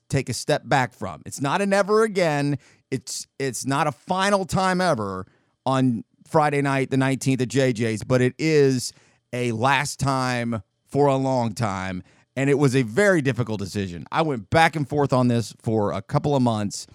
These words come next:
towards the end of the year, and it just, it made the most sense. And everybody knows we're all on board. We're all good friends.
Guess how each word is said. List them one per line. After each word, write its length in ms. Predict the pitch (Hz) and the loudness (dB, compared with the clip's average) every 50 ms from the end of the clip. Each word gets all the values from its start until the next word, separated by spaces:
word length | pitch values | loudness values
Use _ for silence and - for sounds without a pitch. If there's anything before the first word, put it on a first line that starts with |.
| _ _ _ _ _ - | _ _ _ _ _ 0
towards 240 | - 135 131 117 98 | 2 4 4 4 2
the 100 | 117 120 | 0 0
end 80 | 120 | 0
of 40 | 117 | 0
the 80 | 113 120 | -2 -2
year, 420 | 113 110 104 101 95 92 92 - _ _ _ _ _ _ _ - | -4 -4 -4 -4 -6 -8 -10 -12 _ _ _ _ _ _ _ -8
and 180 | - 117 113 | -6 -4 -4
it 100 | 107 95 | -4 -4
just, 460 | - - 131 123 117 - - - - _ _ - | -2 0 0 0 0 -2 -6 -12 -16 _ _ -8
it 120 | 113 - | -8 -4
made 280 | - 123 123 120 117 101 | 0 0 2 2 2 0
the 80 | 117 | 0
most 420 | 104 104 110 117 123 120 - - - | 0 2 4 4 4 2 0 -2 -2
sense. 380 | - 123 101 90 80 - - | -2 -2 -2 -4 -8 -10 -8
And 320 | - 98 92 92 92 82 - | -8 -8 -6 -6 -8 -8 -8
everybody 420 | - 117 117 135 139 143 147 151 | -6 -6 -4 0 0 0 2 2
knows 540 | 139 143 139 139 135 131 131 117 - - - - _ | 0 0 0 0 0 -2 -4 -6 -8 -14 -20 -20 _
we're 220 | - - 101 101 113 | -16 -12 -8 -6 -4
all 540 | 123 131 131 131 135 131 131 135 123 127 - | -2 0 0 0 0 0 0 0 -2 -4 -4
on 180 | - 131 131 123 | -4 -2 -2 -2
board. 300 | 110 117 120 127 123 113 | -2 -2 -2 -2 -4 -4
We're 160 | 104 98 92 | -6 -8 -6
all 360 | 101 117 131 135 135 131 139 | -4 -2 -2 -2 0 -2 -2
good 280 | - - 127 131 120 101 | -4 -4 -4 -6 -6 -6
friends. 540 | - 123 123 120 120 120 120 110 - - | -6 -6 -4 -4 -2 -4 -4 -4 -6 -12